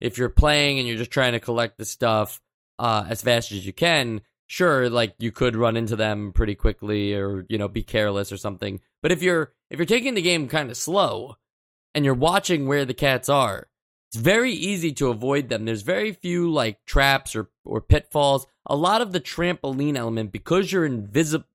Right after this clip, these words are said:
uh, not, not invisible, because you can't be hurt when you're on the trampoline, even though it's, like, you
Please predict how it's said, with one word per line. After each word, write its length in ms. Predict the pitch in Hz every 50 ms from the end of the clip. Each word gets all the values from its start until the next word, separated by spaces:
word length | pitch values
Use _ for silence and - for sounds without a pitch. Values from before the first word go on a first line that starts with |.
| _ -
uh, 160 | 123 120 113 98
not, 160 | - 143 131
not 140 | 131 139 131
invisible, 420 | 120 110 123 120 110 95 98 107
because 400 | 95 92 113 113 - 190 196 170
you 100 | 165 175
can't 320 | 139 - - 160 160 139 -
be 200 | - 123 107 120
hurt 360 | 120 - 175 208 170 - _ _ _ _ _ _ _ _ _ _ _
when 240 | - 123 147 165 165
you're 100 | 160 156
on 120 | 147 147 143
the 60 | 127
trampoline, 480 | - 160 156 151 131 160 165 156 135 113
even 200 | 110 170 190 220
though 80 | 214
it's, 80 | 196 -
like, 180 | 160 131 107 -
you 320 | - 143 165 180 196 185